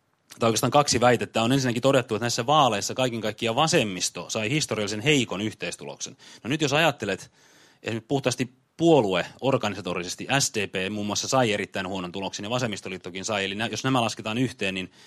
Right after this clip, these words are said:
niin se on pieni prosenttimäärä ja se on, se on historiallisen heikko tulos. Ja siitä voidaan tehdä jotain johtopäätöksiä, mutta tämä koskee tiettyjä puolueita ja niille annettua kannatusta tässä yhteydessä. Mut onko kyse kuitenkaan siitä, että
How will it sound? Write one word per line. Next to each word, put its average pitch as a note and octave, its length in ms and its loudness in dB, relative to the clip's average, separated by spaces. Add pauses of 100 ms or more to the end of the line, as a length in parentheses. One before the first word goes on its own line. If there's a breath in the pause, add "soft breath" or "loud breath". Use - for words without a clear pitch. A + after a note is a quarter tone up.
(300 loud breath)
niin G2+ 120 -6
se A#2 100 0
on A2 100 0
pieni A#2+ 240 2
prosenttimäärä F#2+ 640 -2
ja F#2+ 60 -2
se A#2 100 -2
on, G#2 220 -4 (120)
se - 100 -8
on G#2+ 80 -2
historiallisen G#2 400 -4
heikko B2+ 320 -2
tulos. F#2 420 -4
Ja G2 60 -8
siitä A2 180 -4
voidaan G#2+ 200 -2
tehdä A2 160 -2
jotain A2+ 360 0 (440 loud breath)
johtopäätöksiä, G2+ 640 -2
mutta G#2 100 -8
tämä C3+ 140 2
koskee C3 280 0
tiettyjä C3 400 2
puolueita G2+ 720 2 (320 soft breath)
ja - 60 -6
niille C3+ 260 2
annettua F#2+ 500 -2 (340 soft breath)
kannatusta G#2 560 0
tässä A#2 320 2
yhteydessä. F2 600 -2 (680 loud breath)
Mut A2+ 140 -4
onko C#3+ 460 4 (180)
kyse D#3 200 2
kuitenkaan A#2+ 460 0
siitä, A#2+ 380 0
että F#2 300 -6